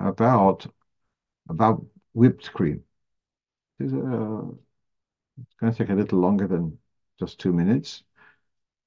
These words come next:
Here's the question like this. There's a concept called tibule b'mashke,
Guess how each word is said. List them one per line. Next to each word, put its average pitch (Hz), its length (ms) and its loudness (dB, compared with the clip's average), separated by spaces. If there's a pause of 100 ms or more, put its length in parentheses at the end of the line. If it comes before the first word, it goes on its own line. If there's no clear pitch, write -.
(160)
Here's 139 260 4
the 147 80 2
question 113 520 4
like 87 160 -4
this. - 340 -10 (1800)
There's 110 220 4
a 120 40 4
concept 175 500 6
called 117 520 6 (1400)
tibule 131 440 8
b'mashke, 107 560 4